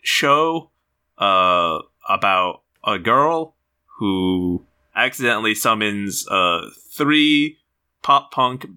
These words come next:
band guys who died in the mid nineties, uh, and she forms a band with them. <laughs>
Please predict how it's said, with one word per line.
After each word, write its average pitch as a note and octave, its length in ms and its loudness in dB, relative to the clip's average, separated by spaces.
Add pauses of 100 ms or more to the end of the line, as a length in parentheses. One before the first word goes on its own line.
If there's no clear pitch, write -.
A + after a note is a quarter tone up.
(160)
band G#2+ 300 0
guys F#2 280 -2
who G2 100 -4
died G#2+ 360 2
in F#2 200 -8
the F2+ 240 0
mid A2 260 0
nineties, F2+ 720 -6 (840)
uh, F2 580 2 (580)
and F#2+ 300 -2
she G#2+ 160 -4
forms C#3 320 0
a D3 60 0
band G2+ 320 -4
with - 140 -20
them. F2+ 180 -8
<laughs> - 100 -12